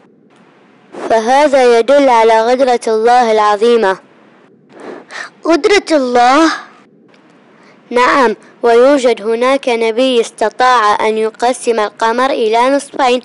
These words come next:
Speaker 1: وثم أعاده.
Speaker 2: وهل هو ساحر؟
Speaker 1: ليس ساحر،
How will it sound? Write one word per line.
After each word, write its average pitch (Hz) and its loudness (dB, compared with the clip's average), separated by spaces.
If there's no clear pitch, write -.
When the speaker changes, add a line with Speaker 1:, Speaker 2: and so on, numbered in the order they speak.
Speaker 1:
وثم 240 -4
أعاده. 262 0
Speaker 2:
وهل 269 2
هو 311 4
ساحر؟ 311 0
Speaker 1:
ليس 285 2
ساحر، 269 0